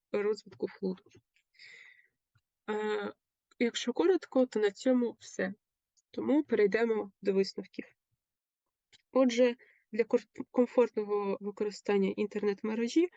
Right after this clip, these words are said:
варто пам'ятати про власну безпеку і деякі формальні правила поведінки. Але найголовніше — пам'ятати, що саме загальнолюдські цінності впливають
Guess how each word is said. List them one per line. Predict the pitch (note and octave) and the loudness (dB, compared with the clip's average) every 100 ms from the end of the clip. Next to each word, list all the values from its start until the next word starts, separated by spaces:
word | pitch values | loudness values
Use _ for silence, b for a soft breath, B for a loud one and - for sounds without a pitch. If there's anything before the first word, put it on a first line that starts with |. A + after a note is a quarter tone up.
| b b b - | b b b 2
варто | C4+ - B3 | 2 2 -2
пам'ятати | A3+ A3 - C4+ G#3+ | 0 0 2 2 0
про | - A3 | 0 2
власну | A3+ A#3+ - | 2 0 -4
безпеку | G3+ - - F#3+ F#3+ - - _ _ _ - | -6 -6 -2 -4 -4 -12 -14 _ _ _ -4
і | G3+ | 2
деякі | C4 C4+ B3+ G#3+ | 4 4 2 -2
формальні | - G#3 A3+ A3 | -2 0 0 0
правила | - A3 G#3+ G#3 | 0 -2 0 -2
поведінки. | G3+ G3+ G3 F#3+ F#3+ F#3+ - _ _ _ _ _ _ | -4 -4 -2 -2 -6 -8 -14 _ _ _ _ _ _
Але | - A3+ A3+ | 0 0 2
найголовніше — | A3 G#3+ G#3+ C4 D#4 E4+ - A3 _ _ | 0 0 0 2 2 2 -2 -6 _ _
пам'ятати, | A3 G#3+ G#3+ C4+ C4+ A3 | -6 -4 0 2 2 -2
що | - G3+ | -8 -8
саме | - A3+ G#3+ | -4 -2 -2
загальнолюдські | G#3 G3+ G#3+ G#3+ G#3 G#3 - - | -2 0 2 2 2 -2 -8 -6
цінності | G3 - C#4+ C4+ B3+ - | -4 2 4 4 0 -8
впливають | - - G3+ A#3 A3 | -6 -2 2 2 2